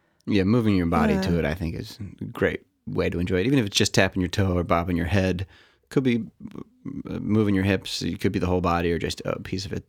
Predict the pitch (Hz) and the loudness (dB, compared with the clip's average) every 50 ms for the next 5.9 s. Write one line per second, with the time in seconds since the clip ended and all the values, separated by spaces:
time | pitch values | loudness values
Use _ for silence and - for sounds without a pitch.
0 | _ - - 95 - - - _ _ _ _ _ _ _ - 95 92 90 85 82 | _ -4 -4 -4 -4 -4 -8 _ _ _ _ _ _ _ -2 0 0 2 2 0
1 | 80 80 76 73 - - - _ - 104 104 110 113 113 113 107 101 101 98 - | 0 0 -2 -2 -4 -8 -12 _ -2 0 2 4 4 4 4 4 2 2 2 2
2 | 101 98 98 98 98 107 113 113 98 98 95 101 98 85 - 87 - - 127 120 | 2 2 4 4 4 2 2 2 2 2 2 2 0 0 -2 -6 -2 0 0 2
3 | 101 90 87 85 80 80 - - - - 92 87 90 92 95 95 101 107 104 104 | 2 0 -2 -2 -4 -4 -6 -6 -2 0 2 2 2 2 2 2 2 2 2 0
4 | 104 104 - 117 117 117 117 - 101 98 95 95 95 90 95 92 92 90 90 87 | 0 0 2 2 4 4 2 2 2 2 2 2 2 0 2 2 2 2 2 0
5 | 85 85 85 92 87 87 90 92 95 101 104 95 85 82 82 80 80 | 0 0 2 2 2 2 2 2 2 0 0 0 0 0 -2 -4 -4